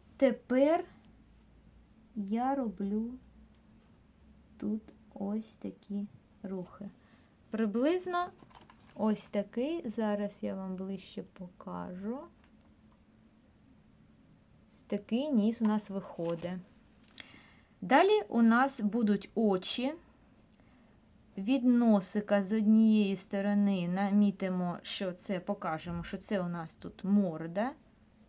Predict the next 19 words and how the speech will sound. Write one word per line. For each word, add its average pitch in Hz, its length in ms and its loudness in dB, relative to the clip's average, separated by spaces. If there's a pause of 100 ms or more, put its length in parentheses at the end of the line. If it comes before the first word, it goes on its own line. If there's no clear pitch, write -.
(640)
Ось 262 280 -8
так. 262 400 -4 (1900)
Дивіться, 226 340 2
там 214 240 6
у 202 60 4
нас 185 260 -4
шапка. 220 720 0 (880)
І 320 340 2 (1200)
десь 226 400 -4
ось 214 100 -4
тут 240 280 -6
у 226 40 -6
нас 208 380 -2
будуть 202 500 -8 (120)
очі. 190 540 -8 (800)
Е, 185 260 -8
можна 320 640 6
шапку 233 560 2
зробити 233 880 -2